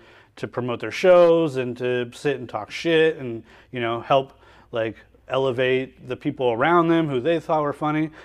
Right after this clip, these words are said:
And I was like, "Man, artists are such interesting people." And they always, people are always thinking, like, we're reclusive, like, weirdo, awkward types,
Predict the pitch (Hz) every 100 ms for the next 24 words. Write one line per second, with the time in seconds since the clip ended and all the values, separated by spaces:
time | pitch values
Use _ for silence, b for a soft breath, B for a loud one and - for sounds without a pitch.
0 | B 127 135 139 135 120 - b b b
1 | 151 135 113 131 156 147 - 139 147 127
2 | - 139 147 135 131 139 165 170 170 180
3 | 170 151 143 139 135 156 143 143 135 127
4 | - 131 120 - - 143 127 135 127 117
5 | 120 117 - B B - 139 139 139 139
6 | 127 123 123 143 131 139 147 147